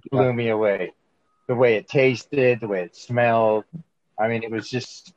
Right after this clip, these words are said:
Speaker 1: I, when I heard them say it was juicy fruit, I looked at 'em like they were crazy. I said, "I gotta try it." I got some of it and I was blown away. I just,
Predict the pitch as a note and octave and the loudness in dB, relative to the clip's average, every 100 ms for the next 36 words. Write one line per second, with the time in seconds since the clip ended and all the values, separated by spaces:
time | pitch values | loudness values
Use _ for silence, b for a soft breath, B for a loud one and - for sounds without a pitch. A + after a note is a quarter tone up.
0 | - A2+ A#2 _ _ _ _ - C3 C#3 | -4 -2 -2 _ _ _ _ -6 -2 2
1 | C#3 C#3 D#3 C3+ C#3+ B2 - D3 C3 B2+ | 2 2 2 2 -2 -4 0 4 4 4
2 | A2+ A2+ _ D#3 C3+ - B2 C#3 C3 B2+ | 0 -8 _ -4 -4 -4 -4 0 0 0
3 | _ - B2 C#3+ - C#3+ C3 B2+ B2 - | _ -2 0 0 0 2 2 2 -2 0
4 | A2+ G#2 - B2 B2 A#2 B2 - _ _ | -2 -2 0 2 2 -4 -12 -12 _ _
5 | _ _ _ _ _ A#2 B2 B2+ A#2+ B2 | _ _ _ _ _ -8 -4 -2 0 0
6 | A2 G#2+ B2 A2+ A2+ A2 _ _ _ _ | -2 -4 0 0 0 -4 _ _ _ _
7 | _ _ _ A#2+ A2+ A#2+ A#2 - A#2+ A2+ | _ _ _ -10 -2 -2 -2 -6 -8 -6
8 | A#2 A2+ A2 A2 A2 - A#2 A2 G#2+ A2 | -6 -8 -6 -8 -8 -8 -6 -4 -6 -4
9 | G#2+ G#2 G2+ _ | -2 -4 -6 _